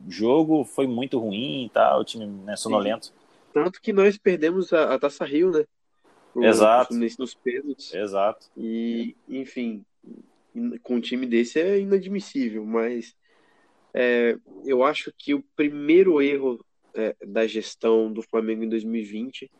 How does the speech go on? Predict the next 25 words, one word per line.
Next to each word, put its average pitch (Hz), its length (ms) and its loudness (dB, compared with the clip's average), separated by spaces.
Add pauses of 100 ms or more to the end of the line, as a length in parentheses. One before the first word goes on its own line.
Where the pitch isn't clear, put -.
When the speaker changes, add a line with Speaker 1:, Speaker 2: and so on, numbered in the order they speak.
(460)
Speaker 2:
é, 107 240 -2
é 120 80 -4
que, 123 120 -4
assim, 104 320 -8
eu 107 80 -4
não 110 100 -6
posso 120 240 -6
falar 117 300 -2
que, 120 440 -4
que 113 60 -20 (100)
foi 123 140 -2
um 117 140 0
erro 117 320 0
não 117 160 -2
conseguir 117 320 -6
manter 117 280 -2
o 113 60 0
Jorge 107 220 -2
Jesus, 120 440 -2 (320)
porque - 200 -2
a 123 80 4
gente 123 300 -6
renovou 139 340 0
o 160 40 -6
contrato. 190 480 -6